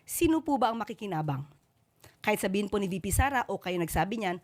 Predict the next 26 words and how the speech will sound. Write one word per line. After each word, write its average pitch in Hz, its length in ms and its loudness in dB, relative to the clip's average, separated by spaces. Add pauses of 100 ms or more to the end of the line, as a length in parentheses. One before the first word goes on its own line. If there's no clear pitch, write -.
(140)
siya - 240 -2
pa 320 160 2
rin 320 160 4
po 285 160 4
ang 277 80 4
makikinabang. 170 720 -2 (680)
Sasabihin 233 480 4
po 214 80 4
ba 190 240 4
na 370 160 4
walang 208 240 4
kakayanan 165 400 0
mamuno? 156 480 2 (1300)
Paano 269 400 2
po - 80 4
natin 262 320 2
masasabi 220 560 -4
ito? 285 240 -6 (1400)
Kung 254 160 2
ang 254 60 -10
pinapailal 233 500 2
po 214 160 -4
natin 180 320 -8
ay 180 160 -6
ang 185 160 -6
batas. 151 560 -4